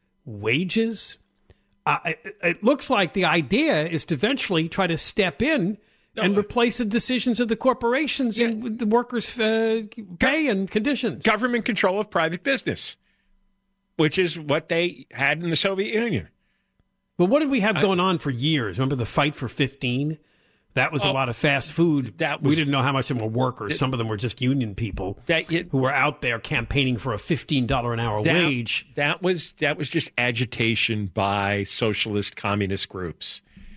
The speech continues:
Speaker 2: because the workers themselves were rarely on the picket lines.
Speaker 1: Well, wa-, it wasn't. Well, well, actually, it was, it was union people. It was,
Speaker 2: It was,
Speaker 1: uh,
Speaker 2: it was
Speaker 1: they
Speaker 2: un-
Speaker 1: were not fast food union people.
Speaker 2: No,
Speaker 1: They were
Speaker 2: but
Speaker 1: other union
Speaker 2: yeah,
Speaker 1: people
Speaker 2: but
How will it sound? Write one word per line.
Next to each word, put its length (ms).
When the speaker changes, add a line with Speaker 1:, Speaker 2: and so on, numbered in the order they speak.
Speaker 2:
because 340
the 80
workers 580
themselves 800
were 140
rarely 400
on 120
the 60
picket 360
lines. 500
Speaker 1:
Well, 240
wa-, 240
it 180
wasn't. 400
Well, 180
well, 160
actually, 260
it 20
was, 320
it 120
was 160
union 280
people. 340
It 140
was, 180
Speaker 2:
It 40
was, 80
Speaker 1:
uh, 40
Speaker 2:
it 60
was 220
Speaker 1:
they 120
Speaker 2:
un- 60
Speaker 1:
were 100
not 200
fast 340
food 200
union 280
people. 260
Speaker 2:
No, 60
Speaker 1:
They 80
were 140
Speaker 2:
but 120
Speaker 1:
other 160
union 320
Speaker 2:
yeah, 220
Speaker 1:
people 140
Speaker 2:
but 120